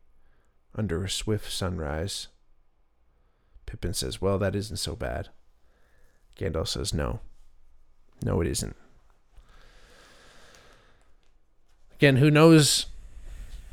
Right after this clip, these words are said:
what happens after death? Who knows what exists out there?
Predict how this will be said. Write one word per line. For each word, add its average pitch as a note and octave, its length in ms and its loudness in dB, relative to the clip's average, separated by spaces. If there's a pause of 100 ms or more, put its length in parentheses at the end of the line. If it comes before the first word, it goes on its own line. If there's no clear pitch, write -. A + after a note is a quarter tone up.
(1200)
what B2 220 4
happens C3+ 420 6
after C3 300 6
death? C3 420 2 (1160)
Who C3 100 2
knows A#2 240 4
what A#2+ 100 4
exists G#2 380 -2
out G2 160 0
there? G2 300 0